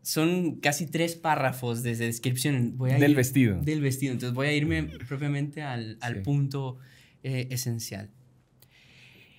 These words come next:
Speaker 1: Encima llevaba un caftán. Caftán es un traje de ceremonia largo, con mangas, eh, ¿verdad? Que es más especial.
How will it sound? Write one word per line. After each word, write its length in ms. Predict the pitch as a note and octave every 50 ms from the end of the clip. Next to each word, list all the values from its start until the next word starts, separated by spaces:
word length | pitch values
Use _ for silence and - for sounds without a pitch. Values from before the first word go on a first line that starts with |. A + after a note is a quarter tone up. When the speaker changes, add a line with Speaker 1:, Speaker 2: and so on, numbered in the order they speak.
| _ _ _ _ _ _
Speaker 1:
Encima 760 | E3 F3+ F#3 F3 - - A#3 A#3 A3 F#3 D#3+ E3 F#3+ A#3 - - - _ _ _ - -
llevaba 400 | C#3 B2+ C3+ C3 C#3 D#3 F3 G3
un 160 | G3 G3 G3
caftán. 680 | G3 - F#3+ E3 - - - - D3+ C#3+ C3+ A#2 A2+ A#2 - -
Caftán 420 | C3+ B2+ - - D3 D#3 C3+ C#3+
es 220 | D3+ D3+ D3 -
un 400 | D#3 D3 C#3+ C#3+ C#3 C#3 C#3+ C#3
traje 600 | - - D3 C#3+ C#3+ - D#3 C#3+ C#3 C3 B2+ B2 B2+ - - _ -
de 100 | - B2+
ceremonia 720 | B2 C3 C3+ C3 B2+ C3 C#3 C#3+ C#3 C#3 C#3 C3+ C3+ C3 B2+
largo, 760 | B2+ C3 C#3 D3 C#3+ C#3 C3+ C3 C3+ C3+ C3+ C3+ C3 B2+ B2+ B2+
con 220 | - A#2+ A#2 A#2+
mangas, 1200 | B2 C3+ C#3+ C#3+ C#3+ D3+ C#3+ C#3 C#3 C#3 C#3 C3+ C#3 C#3 C#3 C3+ C3 - - - - - - - - -
eh, 400 | B2 B2+ B2 A#2+ A#2 A#2 A2+ A2+ A2+
¿verdad? 380 | A#2 B2 B2 B2 B2 B2+ C3
Que 160 | B2+ B2+ B2+ B2
es 240 | A#2+ B2 - C#3+ C#3+ B2+ B2+
más 280 | B2+ B2+ B2+ B2 -
especial. 500 | A#2+ - - A#2+ - - - G#2 G2 G2